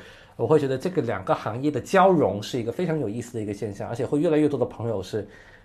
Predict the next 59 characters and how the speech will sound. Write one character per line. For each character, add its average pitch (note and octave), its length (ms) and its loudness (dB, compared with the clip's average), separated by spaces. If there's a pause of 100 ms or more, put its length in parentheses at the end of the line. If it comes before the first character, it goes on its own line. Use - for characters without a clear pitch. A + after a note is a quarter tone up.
希 - 320 -2
望 F3+ 200 6
把 G2+ 140 0
这 C3+ 100 -4
两 G2+ 160 -4
个 - 100 -12
行 A2 180 -10
业 A#2 100 -2
融 A2+ 220 -8
合 G#2 160 -4
在 G2 200 -4
一 F#2 60 -8
起。 F#2 220 -12
而 B2+ 260 0
从 - 240 -2
我 B2 160 4
最-， D#3+ 220 0
作 D#3+ 140 4
为 C3+ 80 6
V D#3 140 2
C F3+ 140 -2
的 D#3 60 6
角 F#2+ 180 2
度， G#2+ 120 -6
其 A#2+ 80 -6
实 D3 100 -4
我 A2+ 140 4
要 B2 80 8
投 - 240 0
的 A#2+ 100 2
人， G2 240 -4 (800)
其 - 160 -2
实 D#3+ 100 -2
肯 A2+ 260 -6
定 D3 160 2
也 G#2 140 -2
是 C3 240 -6
一 G#2+ 140 -6
个 A2 220 -2
融 G#2+ 220 -2
合 B2+ 120 0
度 B2 160 -4
很 G2 160 -8
高 A#2 220 0
的 G#2+ 100 -4
一 F2+ 100 -10
个 F#2 100 -8
人， C#2 160 -14 (140)
对， - 100 -16 (360)
这 E3+ 100 -4
个 C#3 80 -6
肯 G2+ 140 -10
定 A2 120 -8
是 A2+ 80 -8
成 G#2 220 -10
功 A2+ 140 -6
率 A2 80 -6
最 G#2 100 -8
大 G2+ 160 -10